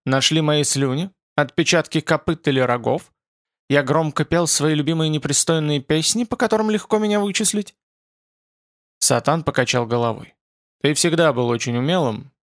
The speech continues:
и в таких делах тоже". Азазель постарался смотреть с лёгкой насмешкой и держаться как можно беспечнее.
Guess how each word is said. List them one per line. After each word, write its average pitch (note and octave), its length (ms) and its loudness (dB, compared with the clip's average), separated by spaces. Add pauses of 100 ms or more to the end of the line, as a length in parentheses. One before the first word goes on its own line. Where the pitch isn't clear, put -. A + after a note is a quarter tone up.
(140)
и C3 80 0
в A#2 80 -8
таких C#3 320 0
делах C#3 340 0
тоже". - 400 -8 (960)
Азазель B2+ 480 0
постарался C#3+ 580 0
смотреть B2 480 -2
с - 120 0
лёгкой C3 360 -2
насмешкой A#2+ 680 -2
и - 200 -10
держаться A#2 580 0
как - 180 -2
можно A#2 320 -2
беспечнее. G#2 720 -6